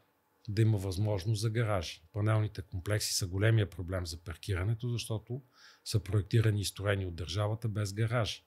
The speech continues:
Ние в момента осигуряваме за всеки апартамент гараж.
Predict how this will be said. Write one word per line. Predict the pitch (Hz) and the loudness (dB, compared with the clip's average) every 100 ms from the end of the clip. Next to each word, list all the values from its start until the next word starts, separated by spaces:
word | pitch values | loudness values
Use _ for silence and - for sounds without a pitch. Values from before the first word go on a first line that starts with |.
| _ _ _ - | _ _ _ 2
Ние | 110 | 2
в | - | 2
момента | 95 98 101 | -2 -2 -4
осигуряваме | 107 - 98 95 107 98 95 | -6 -6 -4 0 2 2 -2
за | 95 | -4
всеки | - 98 85 | -4 -4 -8
апартамент | 78 78 - 92 101 | -10 -12 -6 -2 -2
гараж. | 95 101 92 - - | -4 -4 -4 -6 -10